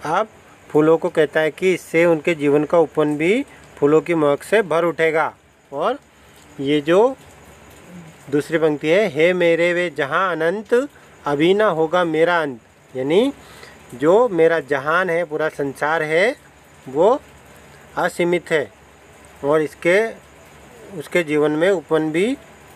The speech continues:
जीवन का जो उपवन है उसमें फूलों की महक से वो भर उठेगा, यानी उसमें सुंदरता आ जाएगी, यानी वो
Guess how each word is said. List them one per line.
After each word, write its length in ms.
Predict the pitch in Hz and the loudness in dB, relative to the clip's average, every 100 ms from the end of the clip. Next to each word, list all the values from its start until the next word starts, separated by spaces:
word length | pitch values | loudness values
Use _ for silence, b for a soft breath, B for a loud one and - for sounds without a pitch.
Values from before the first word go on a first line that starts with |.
| - - - - 131 | -20 -20 -20 -20 -6
जीवन 320 | 131 160 160 | 0 0 2
का 140 | 170 | 0
जो 160 | 170 156 | 0 -2
उपवन 280 | 127 156 147 | -2 -2 0
है 280 | 160 190 | 2 2
उसमें 260 | 196 - 170 | 2 -2 -6
फूलों 300 | - 143 147 | -4 -2 -2
की 120 | 147 | 0
महक 280 | 160 143 139 | 0 0 -2
से 140 | - | -2
वो 320 | 156 160 247 302 B B B | 0 2 2 -2 B B B
भर 240 | 123 156 170 | -4 -2 -2
उठेगा, 420 | 147 147 143 131 | -2 -2 -2 -4
यानी 260 | 127 143 | -6 -6
उसमें 240 | 156 - 156 | -8 -4 -4
सुंदरता 480 | - 135 131 127 190 | -2 -2 -4 -2 -4
आ 340 | 285 175 156 | -4 -8 -6
जाएगी, 540 | 143 143 139 151 147 - - - - | -2 -2 -2 -4 -6 -8 -20 -20 -6
यानी 220 | 131 135 | -4 -2
वो 340 | 139 143 208 | 0 2 2